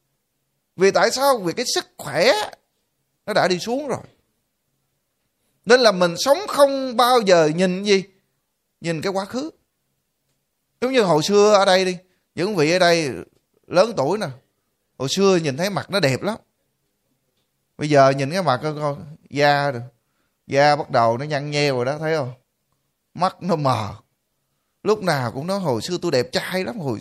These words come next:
xưa tôi xinh gái lắm." Giờ nhìn mặt già với trái cà vậy đó. Mình phải chấp nhận ngay gì? Ngay hiện tại.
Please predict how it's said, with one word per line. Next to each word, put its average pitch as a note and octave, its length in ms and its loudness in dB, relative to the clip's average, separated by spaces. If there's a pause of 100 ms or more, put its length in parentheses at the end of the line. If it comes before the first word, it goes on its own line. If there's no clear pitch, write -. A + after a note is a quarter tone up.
xưa G3+ 140 -6
tôi G3 200 -8
xinh G3 160 -8
gái G#3+ 280 -2
lắm." D4 160 -6 (540)
Giờ C#3+ 180 6
nhìn C#3+ 260 0
mặt D3+ 200 -2 (180)
già C#3 200 0
với C#3 200 -2
trái G#3 160 -4
cà A#2 440 -2
vậy D3 100 -8
đó. - 60 -16 (880)
Mình C4+ 100 0
phải D4+ 120 4
chấp F4 240 0
nhận A#3 240 -2
ngay C#4+ 180 4
gì? A3+ 200 2 (540)
Ngay C4+ 120 2
hiện G3 240 -2
tại. F3+ 420 -4